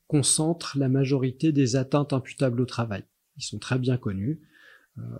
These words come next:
c'est le secteur, par exemple, médico-social, le secteur de l'agroalimentaire, le secteur du nettoyage industriel,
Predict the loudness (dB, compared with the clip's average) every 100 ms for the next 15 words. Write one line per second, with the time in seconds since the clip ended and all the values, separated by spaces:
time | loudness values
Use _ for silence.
0 | -10 -8 -8 -6 -8 -6 -8 -6 -8 -10
1 | -8 -6 -6 -4 -4 -4 -6 -8 -6 -6
2 | -4 -4 -4 -2 -2 -4 -4 -6 -6 -6
3 | -4 -4 -4 -4 -6 -6 -6 -8 -6 -4
4 | -4 -4 -4 -6 -8 -4 -4 -2 -4 -4
5 | -6 -6 -4 -4 -4 -6 -8 -8 -6 -4
6 | -4 -6